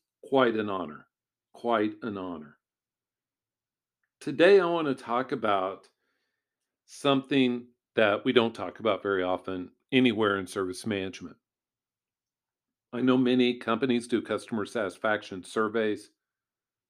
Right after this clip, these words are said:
after you close an event or even randomized surveys. If you don't,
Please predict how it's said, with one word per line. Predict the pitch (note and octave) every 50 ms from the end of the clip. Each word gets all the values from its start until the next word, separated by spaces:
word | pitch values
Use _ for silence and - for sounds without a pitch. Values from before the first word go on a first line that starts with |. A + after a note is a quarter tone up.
| _ _ _ -
after | A2+ A2 - G#2+
you | G2 -
close | - A2+ A2 G#2 -
an | G2+ G2
event | F2+ E2+ A2 A#2+ A#2+ A#2 A2 A2 A2+ A2+ - _ _ _ _ _ _ _ _ _ _ _ _ _ _ _ _
or | B2 A#2 A#2 A2+ A2 G#2+ G#2+ G#2 G2+ G#2+ -
even | - C3+ A#2+ A#2 A2 G#2+ G#2 G2+ G2+ G2 F#2 F#2 _ _ _ _ _ _ _ _
randomized | B2 A#2+ A#2 A#2 G#2+ A2+ A2 G#2+ F#2+ F#2+ G2 F#2
surveys. | - - G#2 F#2+ E2+ D2+ D2 - - _ _ _ _ _ _ _ _ _ _ _ _ _ _ _ _ _ _ _ _ _ _ _ _ _ _ _ _ _ _ _ _ _ _ _ _ _ _ _ _ _ _ _ _ _ _
If | A#2+ A2+ -
you | C3+ B2+ A#2 A2+
don't, | C3 C3 C3 C3+ C3 C3 C3 _